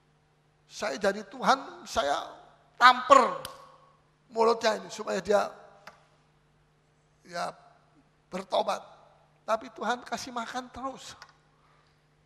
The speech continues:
Kasih makan terus. Kasih makan. Tuhan tidak lihat kelemahannya, tidak lihat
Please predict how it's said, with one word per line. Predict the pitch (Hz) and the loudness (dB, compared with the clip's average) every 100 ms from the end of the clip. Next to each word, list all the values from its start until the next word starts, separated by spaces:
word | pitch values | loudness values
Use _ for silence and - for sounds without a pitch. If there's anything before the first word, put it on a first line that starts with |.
| _ _ _ _ _ _ _ _ _ - | _ _ _ _ _ _ _ _ _ -14
Kasih | - - | -10 -8
makan | 247 233 247 | -8 -10 -12
terus. | 233 233 208 - - _ - - | -16 -20 -20 -20 -20 _ -20 -20
Kasih | 202 | -20
makan. | 180 _ _ _ _ _ | -20 _ _ _ _ _
Tuhan | 220 247 | -2 4
tidak | 214 - 247 | 4 4 2
lihat | 254 - | 2 2
kelemahannya, | 262 277 247 262 277 214 - - - - _ _ | 0 2 2 2 2 0 -4 -18 -20 -20 _ _
tidak | 220 277 | -4 -2
lihat | 269 285 | 2 0